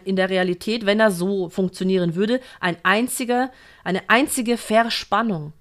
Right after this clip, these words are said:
Ja, also ich will ja gar nicht wissen, wie soll ich da noch ordentlich atmen, einatmen, tief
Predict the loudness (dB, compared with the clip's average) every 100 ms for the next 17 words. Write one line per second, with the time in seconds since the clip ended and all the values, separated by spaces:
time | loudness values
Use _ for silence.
0 | _ _ _ _ _ _ _ -2 0 0
1 | -2 -4 -6 -4 0 2 2 2 0 -4
2 | -2 -4 -2 0 0 2 0 0 0 0
3 | 0 -2 -2 0 0 0 -4 -2 2 2
4 | 2 -2 -2 -8 -8 -10